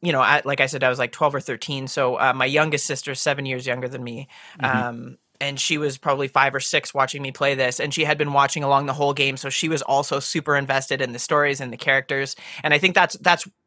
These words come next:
Speaker 1: what really pulls people in about Final Fantasy seven is the characters. So she
Speaker 2: Yeah.
Speaker 1: loved,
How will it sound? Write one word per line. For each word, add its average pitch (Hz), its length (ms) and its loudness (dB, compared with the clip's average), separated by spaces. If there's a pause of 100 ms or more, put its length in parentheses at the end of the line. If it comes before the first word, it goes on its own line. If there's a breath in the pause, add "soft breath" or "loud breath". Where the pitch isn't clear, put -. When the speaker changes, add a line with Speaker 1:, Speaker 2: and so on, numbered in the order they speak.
(100)
Speaker 1:
what 160 360 4
really 143 280 2
pulls 139 240 -4
people 131 320 -4
in 147 80 2
about 175 240 0
Final 180 160 4
Fantasy 175 320 -4
seven 147 180 0
is 135 80 -4
the - 80 -8
characters. 123 480 -2
So 143 140 -2
she 143 240 -4
Speaker 2:
Yeah. 139 80 -6
Speaker 1:
loved, 135 480 2